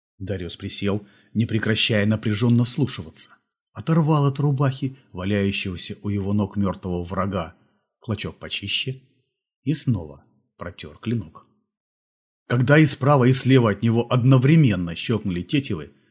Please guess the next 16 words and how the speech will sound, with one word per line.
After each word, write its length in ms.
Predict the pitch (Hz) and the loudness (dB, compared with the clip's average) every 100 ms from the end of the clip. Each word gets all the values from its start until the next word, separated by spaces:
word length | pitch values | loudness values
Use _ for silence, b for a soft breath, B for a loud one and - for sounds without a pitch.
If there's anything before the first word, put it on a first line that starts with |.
| _ _ _ | _ _ _
Ганорт 320 | 104 131 123 | 2 6 6
вскочил 440 | - - 131 160 135 | 4 2 4 6 6
на 200 | 143 147 | 8 6
ноги, 200 | 123 123 | 6 2
бросившись 680 | 117 123 117 - 117 - - | 2 0 0 -4 -4 -4 0
с 80 | |
обнаженным 480 | 131 117 113 123 117 | 0 0 0 2 2
клинком 340 | 110 110 113 107 | 2 -2 -2 -4
вперед. 440 | - 107 78 - _ _ _ _ - | -4 -4 -4 -8 _ _ _ _ 0
И 260 | 139 180 | 4 8
на 260 | 180 190 185 | 8 8 8
этот 380 | 160 160 180 156 | 6 4 0 2
раз 260 | 131 123 | 2 2
ему 200 | 135 135 | 2 4
удалось 340 | 135 135 113 117 | 6 4 2 0
расслышать. 640 | 123 - 107 - - - | -2 -2 -4 -6 -12 -20